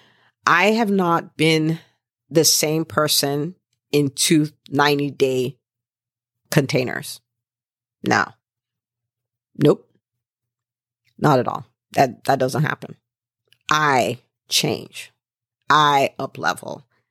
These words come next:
I become better in delivery, right? There are people who are on their third year in the EntreMD Business School, and they will tell you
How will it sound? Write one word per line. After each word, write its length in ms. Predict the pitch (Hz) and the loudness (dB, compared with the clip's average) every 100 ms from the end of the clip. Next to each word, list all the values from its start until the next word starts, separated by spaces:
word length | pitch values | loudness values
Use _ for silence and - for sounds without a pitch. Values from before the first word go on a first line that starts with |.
| _ _ _ _ - | _ _ _ _ 0
I 640 | 147 139 123 117 110 143 _ _ _ _ | 2 4 2 0 -4 -8 _ _ _ _
become 640 | 147 - 147 131 123 113 123 _ _ _ _ _ _ _ _ _ | -4 -2 -2 -2 -6 -10 -14 _ _ _ _ _ _ _ _ _
better 520 | 117 135 127 117 123 - _ _ - | 0 0 2 -2 -2 -10 _ _ 0
in 380 | 139 135 131 147 | 0 0 -6 -4
delivery, 580 | 143 127 113 - - _ _ _ _ | 0 0 -2 -6 -12 _ _ _ _
right? 320 | - 127 131 - | -2 0 0 0
There 120 | 160 | -2
are 40 | 151 | 0
people 400 | - 196 214 196 | -2 -2 0 0
who 300 | - 180 165 | 0 0 2
are 280 | 139 139 - | 0 0 -4
on 200 | 147 147 | -4 0
their 220 | 139 135 | 0 0
third 500 | - _ 160 151 143 139 | -4 _ 0 2 0 -4
year 380 | 143 127 - - _ - | -2 -2 -2 -8 _ 0
in 140 | 143 | 2
the 60 | 131 | 2
EntreMD 600 | 139 135 143 135 127 117 | 0 -2 -4 -4 -4 -4
Business 380 | 127 - 123 | -4 -4 -6
School, 340 | - - - - _ _ _ _ _ - | -8 -8 -10 -12 _ _ _ _ _ 0
and 160 | 147 147 | 2 4
they 100 | 160 | 2
will 140 | 196 | 0
tell 260 | - - 151 | 0 0 0
you 240 | - | -6